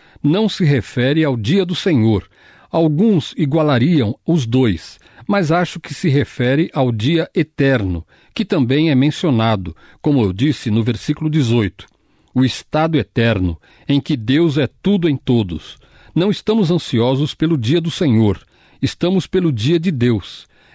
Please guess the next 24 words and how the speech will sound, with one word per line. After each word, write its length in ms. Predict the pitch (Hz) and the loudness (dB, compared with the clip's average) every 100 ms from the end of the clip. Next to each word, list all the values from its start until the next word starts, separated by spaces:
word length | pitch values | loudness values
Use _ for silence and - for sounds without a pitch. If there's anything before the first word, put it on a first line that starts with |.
| - | -6
Então 320 | 165 165 208 | -4 -2 0
ele 140 | 214 208 | 0 0
diz 300 | 151 202 - | 0 -2 -2
que 160 | - | -2
se 160 | 160 - | -2 -2
você 340 | 190 170 - | 0 -2 -2
está 400 | 233 - - 131 | -4 -4 -4 -2
procurando, 720 | 110 175 196 156 120 131 127 92 _ _ - - | 0 -2 -2 0 2 2 0 -4 _ _ -20 -4
isso 280 | 165 190 - | -2 0 0
é 60 | 123 | 0
vigilância, 840 | 135 151 123 117 151 - - 85 _ _ _ _ _ _ - | 2 2 2 2 0 -2 -8 -12 _ _ _ _ _ _ -4
e 80 | |
se 160 | 156 214 | -2 0
você 320 | 196 175 208 | 0 0 0
está 340 | 202 - 175 165 | -2 -2 0 0
acelerando 880 | - - 214 196 123 139 185 143 | -2 -2 0 2 2 2 0 0
a 60 | 113 | -2
presença 800 | - 139 107 98 139 170 - 110 | 0 0 0 0 0 0 -2 -6
daquele 360 | 101 - 139 104 | -4 -2 0 0
dia, 440 | 92 170 151 87 - _ - | -2 0 0 -4 -10 _ -4
ou 120 | 156 | -2
seja, 500 | - 160 120 87 82 _ - - - | 0 0 0 -2 -8 _ -20 -20 -8
você 300 | - 135 - | -2 -2 0
está 340 | 180 - 170 | -2 -2 -4